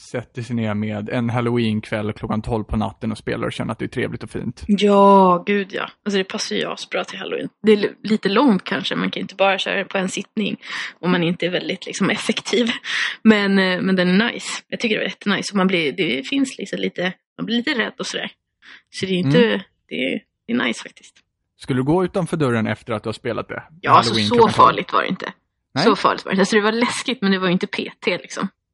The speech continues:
Speaker 1: Nej, nej, okej. P T, då, det är då man håller
Speaker 2: Ja, men det är
Speaker 1: sig innanför.
Speaker 2: psykiskt, ja, men det är psykisk terror. P T är psykisk terror. Det här är mer liksom man... Ja, alltså,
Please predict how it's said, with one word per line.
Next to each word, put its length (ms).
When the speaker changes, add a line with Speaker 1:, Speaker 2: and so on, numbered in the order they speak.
Speaker 1:
Nej, 300
nej, 140
okej. 340
P 200
T, 200
då, 260
det 100
är 40
då 120
man 140
håller 120
Speaker 2:
Ja, 20
men 100
det 60
är 20
Speaker 1:
sig 160
innanför. 100
Speaker 2:
psykiskt, 260
ja, 80
men 100
det 60
är 20
psykisk 440
terror. 380
P 120
T 160
är 20
psykisk 360
terror. 300
Det 80
här 180
är 80
mer 220
liksom 280
man... 200
Ja, 160
alltså, 220